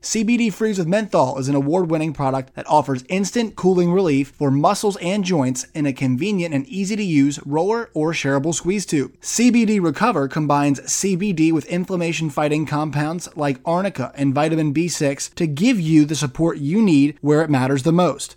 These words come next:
And to make it even easier to try this amazing duo of topicals and everything else that C B D M D has to offer, they're offering our listeners twenty-five percent off your next order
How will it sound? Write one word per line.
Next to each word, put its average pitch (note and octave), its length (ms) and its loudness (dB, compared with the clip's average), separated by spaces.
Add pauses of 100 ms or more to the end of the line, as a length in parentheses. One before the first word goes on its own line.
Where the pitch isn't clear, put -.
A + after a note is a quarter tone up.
(140)
And D#3+ 180 0
to D#3 100 2
make G3 280 0
it F3 140 0
even D#3 300 -2
easier F3+ 460 4
to C3+ 100 -16
try D#3 180 -2
this D3 160 -2
amazing F3+ 460 0
duo E3 220 2
of C3+ 120 2
topicals D#3 560 -2 (180)
and D3 120 -6
everything E3 400 0
else A#3+ 180 -4
that C3+ 140 -8
C D3 180 -2
B C#3 140 2
D C3+ 200 2
M C3 160 0
D C3+ 200 0
has C3 180 -4
to - 120 -8
offer, G3 420 -2 (180)
they're G3+ 220 2
offering F3+ 480 0
our F3+ 200 0
listeners D#3 520 0 (240)
twenty-five F3 680 4
percent F#3 340 -2
off C3+ 320 0
your C#3+ 200 2
next D#3 420 -2
order C#3 380 0